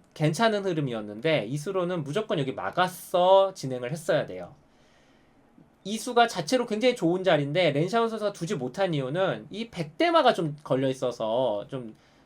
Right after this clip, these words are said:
에, 백대마를 신경을 쓴 건데 당장은 끊어지지 않고요.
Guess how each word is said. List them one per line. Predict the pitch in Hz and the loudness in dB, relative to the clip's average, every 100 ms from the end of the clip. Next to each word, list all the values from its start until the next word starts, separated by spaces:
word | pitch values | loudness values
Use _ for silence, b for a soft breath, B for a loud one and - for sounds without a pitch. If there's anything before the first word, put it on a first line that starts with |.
| _ | _
에, | 127 131 123 | -2 0 -2
백대마를 | 147 147 196 175 | -4 0 2 2
신경을 | 175 214 202 | 0 0 0
쓴 | 180 226 | 0 -2
건데 | 190 147 185 151 104 b b b _ _ _ | -2 2 2 2 -2 b b b _ _ _
당장은 | - 208 294 294 | -2 6 6 6
끊어지지 | 262 311 247 214 | 4 4 4 2
않고요. | 113 - 120 104 98 - | 2 -4 -6 -6 -6 -10